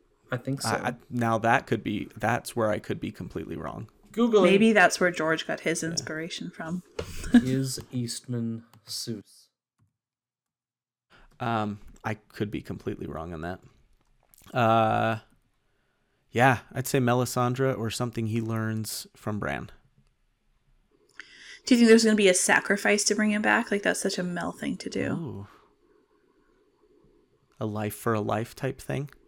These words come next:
Speaker 3: A life for a life. Yeah, 'cause she's never met Thoros and Beric. She doesn't know that it doesn't necessarily need to be that way.
Speaker 2: Right.
Speaker 3: It is in Lady Stoneheart's case, but she was, like, a week dead.
Speaker 2: Right. I don't know. I hadn't thought about that. What do you think?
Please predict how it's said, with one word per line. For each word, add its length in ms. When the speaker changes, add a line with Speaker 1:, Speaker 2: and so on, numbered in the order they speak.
Speaker 3:
A 140
life 280
for 200
a 80
life. 480
Yeah, 300
'cause 160
she's 200
never 260
met 280
Thoros 400
and 120
Beric. 320
She 160
doesn't 340
know 240
that 140
it 100
doesn't 260
necessarily 560
need 220
to 80
be 160
that 220
way. 340
Speaker 2:
Right. 80
Speaker 3:
It 120
is 200
in 140
Lady 240
Stoneheart's 560
case, 260
but 120
she 180
was, 200
like, 140
a 100
week 380
dead. 340
Speaker 2:
Right. 300
I 40
don't 160
know. 180
I 80
hadn't 200
thought 160
about 220
that. 240
What 100
do 60
you 80
think? 360